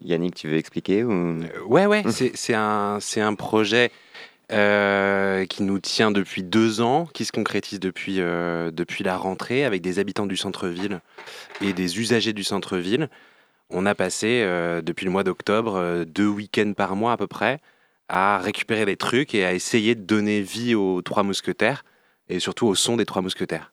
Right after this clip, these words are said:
Speaker 2: avec des objets qu'on gl-, qu'on a glanés à droite à gauche. Et, euh, et donc ça, ça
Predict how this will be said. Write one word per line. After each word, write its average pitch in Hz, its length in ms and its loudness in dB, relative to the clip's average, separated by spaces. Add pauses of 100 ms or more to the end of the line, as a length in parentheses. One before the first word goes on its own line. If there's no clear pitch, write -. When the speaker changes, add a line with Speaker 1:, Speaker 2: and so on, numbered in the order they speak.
Speaker 2:
avec 90 280 0
des 92 200 0
objets 92 200 0
qu'on 98 160 -2
gl-, 85 300 -8
qu'on 95 120 -4
a 92 60 2
glanés 98 420 2
à 95 60 2
droite 92 240 0
à 90 80 0
gauche. 90 320 -2 (800)
Et, 92 220 2
euh, 80 640 0
et 82 160 -2
donc 98 240 -2
ça, 76 680 -4
ça - 300 -4